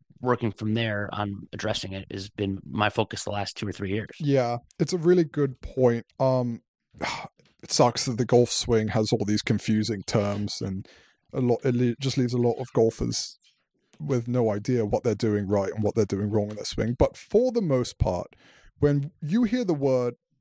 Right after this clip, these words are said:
Speaker 2: over the, or the term over the top, what that means is that you, uh, or the golfer in front of you is swinging too much to the left for a right-hand golfer. They're taking the club back,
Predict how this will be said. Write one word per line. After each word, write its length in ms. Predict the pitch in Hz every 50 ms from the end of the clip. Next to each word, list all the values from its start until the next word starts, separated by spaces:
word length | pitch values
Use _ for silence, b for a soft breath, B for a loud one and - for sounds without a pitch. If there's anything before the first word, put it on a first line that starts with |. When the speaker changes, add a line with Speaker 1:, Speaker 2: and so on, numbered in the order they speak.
| _ _ -
Speaker 2:
over 240 | 135 135 131 123 131
the, 80 | 120 - -
or 80 | 139
the 100 | 123 127
term 400 | - - - 147 131 120 117 117 - _ -
over 260 | - 139 135 127 117 123
the 120 | 104 107
top, 400 | - - - 104 - - - - - - _ _ _
what 240 | - 127 151 190 -
that 220 | 208 214 202 -
means 480 | 135 127 117 117 113 107 104 110 - - b b b b b b b -
is 260 | - 143 131 123 117 113
that 200 | 120 120 110 - _ _ _ _ -
you, 720 | - 127 120 127 139 147 151 147 147 151 151 151 147 147 - -
uh, 360 | - 127 117 117 117 113 113 113 - -
or 180 | - 131 120 123 -
the 120 | 147 143
golfer 400 | 127 - 143 156 151 - - 147
in 60 | 135
front 260 | 131 - 120 113 110
of 80 | 110 110
you 120 | 113 113 -
is 120 | - 139 -
swinging 640 | - - - 151 143 147 147 143 131 123 120 123 127 _ _ _ -
too 540 | - - 226 233 233 233 233 226 220 - - _ _ -
much 460 | 151 147 151 143 - - - - - - _ _ -
to 100 | - 160
the 120 | 151 143
left 560 | 131 131 127 110 85 - - - - - - _ _ _ _
for 180 | - - 143
a 60 | 127 117
right-hand 540 | 110 117 104 - - - - 76 64 57 -
golfer. 400 | - 62 - - - - - - b b b b b
They're 220 | - 156 143 139 127
taking 240 | 117 - 139 151 175
the 80 | 180
club 260 | - - 175 165 151
back, 360 | 147 131 107 104 104 - _